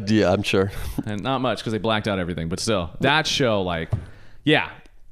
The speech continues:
Speaker 2: I'm just worried, again. Like, that's my biggest thing, is I just don't want them to do to anime what they did to Hollywood and big entertainment companies.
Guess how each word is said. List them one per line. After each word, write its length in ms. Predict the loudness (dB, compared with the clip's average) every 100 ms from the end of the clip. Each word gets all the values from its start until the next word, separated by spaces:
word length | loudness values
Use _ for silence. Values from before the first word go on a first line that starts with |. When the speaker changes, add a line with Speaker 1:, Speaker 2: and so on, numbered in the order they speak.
| -4
Speaker 2:
I'm 160 | -2 0
just 220 | -2 -2
worried, 320 | 0 0 -2
again. 260 | -4 -4 -4
Like, 200 | -8 -4
that's 320 | -2 0 0
my 120 | 0 0
biggest 320 | 2 0 0
thing, 160 | 0
is 140 | 0 0
I 120 | -2
just 480 | -2 -2 -2 -2 -2
don't 260 | 0 0 2
want 340 | 0 0 -2
them 280 | 0 0 -2
to 180 | -2 -2
do 360 | -2 0 2
to 200 | 2 -2 -2
anime 440 | 0 0 0 2
what 160 | 0 0
they 140 | -2
did 340 | 0 -2 -2 -4
to 120 | -6
Hollywood 500 | -2 -2 0 0 0
and 160 | -2
big 160 | -2 -2
entertainment 580 | -2 -4 -4 -4 -6 -6
companies. 460 | -8 -8 -8 -10